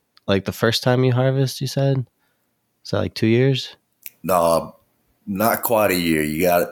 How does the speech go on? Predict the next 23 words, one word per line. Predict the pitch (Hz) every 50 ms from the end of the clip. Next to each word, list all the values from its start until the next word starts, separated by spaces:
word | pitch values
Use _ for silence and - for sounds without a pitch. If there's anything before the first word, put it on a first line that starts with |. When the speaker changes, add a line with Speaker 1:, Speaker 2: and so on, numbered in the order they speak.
| -
Speaker 2:
you | - 90 87
got | 104 98 98
about | 95 82 80 90 90 87 82
a | 76 67 76
nine-month | 82 82 82 85 80 78 80 82 80 76 73 73
growing | 76 76 76 71 69 69 69 67
period. | - - 67 58 55 50 50 - - _ _ _ _ _ _ _ _ _ _ _ _ _ _ _ _ _ _ _
Speaker 1:
Nine | - - 85 82 71 69
months. | 65 53 - - - - - - _ _ _ _ _ _ _ _ -
And | 107 101 101
then | 101 101 98 95
you | 92 90
chop | - - - 110 101 95 - -
that | 101 101 - -
down. | 101 92 90 87 - -
They | 98 95
harvest | 90 104 107 101 92 95 90 - -
it. | 90 87 - - - _ -
They | - 90
leave | 87 90 95 101 107 107 104 -
some | - - 107 104 110
of | 107 107 107
it, | 113 113 - -